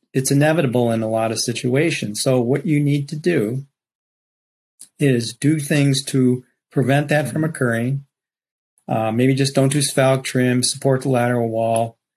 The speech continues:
Um, don't do reductive techniques in the tip area, but use a prom, patient reported outcome measure, a nose questionnaire, use, use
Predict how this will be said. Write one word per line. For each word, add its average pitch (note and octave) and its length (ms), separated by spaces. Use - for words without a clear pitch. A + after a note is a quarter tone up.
Um, A2+ 340
don't C3+ 240
do C#3+ 120
reductive A#2+ 640
techniques A#2+ 640
in D3 220
the B2+ 60
tip B2+ 280
area, A#2 540
but C#3 340
use F3 500
a B2 80
prom, A#2 680
patient C#3+ 320
reported C#3 460
outcome B2+ 420
measure, A#2 460
a A#2+ 80
nose C#3 260
questionnaire, C3 840
use, B2 460
use C3+ 440